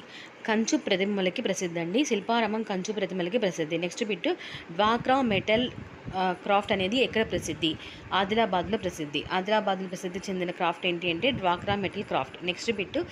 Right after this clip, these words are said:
తేన్సు నృత్యం తెలంగాణలో ఎవరు చేస్తారు?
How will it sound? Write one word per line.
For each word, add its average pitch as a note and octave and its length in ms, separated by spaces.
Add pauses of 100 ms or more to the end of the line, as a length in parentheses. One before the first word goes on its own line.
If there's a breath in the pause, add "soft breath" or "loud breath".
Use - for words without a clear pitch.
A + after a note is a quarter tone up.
(340 loud breath)
తేన్సు B3+ 380
నృత్యం G#3+ 420
తెలంగాణలో G3+ 680
ఎవరు F#3 300 (100)
చేస్తారు? D3+ 500